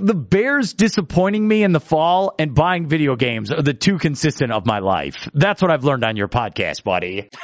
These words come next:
Speaker 2: Well, you know, the one thing that I, I will always remember, and it's actually about six feet from where I'm sitting in my home office where I'm taping this podcast, Christmas of nineteen eighty-four, I was seven years old. I got my Optimus Prime, the original, the one that started it all. And,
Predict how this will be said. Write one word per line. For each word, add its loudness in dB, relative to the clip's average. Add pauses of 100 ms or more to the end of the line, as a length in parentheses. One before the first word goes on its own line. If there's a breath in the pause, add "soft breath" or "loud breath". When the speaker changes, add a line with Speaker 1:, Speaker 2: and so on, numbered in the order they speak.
(1160 loud breath)
Speaker 2:
Well, 2
you -4
know, 0
the -2
one -2
thing -6
that -4
I, 2
I 0
will -4
always -4
remember, -4
and -4
it's -10
actually -2
about -2
six -8
feet -4
from -2
where 0
I'm -4
sitting -4
in -8
my -2
home -2
office -2
where -2
I'm -2
taping -4
this -10
podcast, -4 (520 soft breath)
Christmas -2
of -2
nineteen -4
eighty-four, -2
I 0
was -6
seven -4
years -8
old. -4
I -4
got -6
my -4
Optimus -6
Prime, -6 (280 soft breath)
the -2
original, -2
the -2
one -2
that -6
started -2
it -2
all. 2
And, -4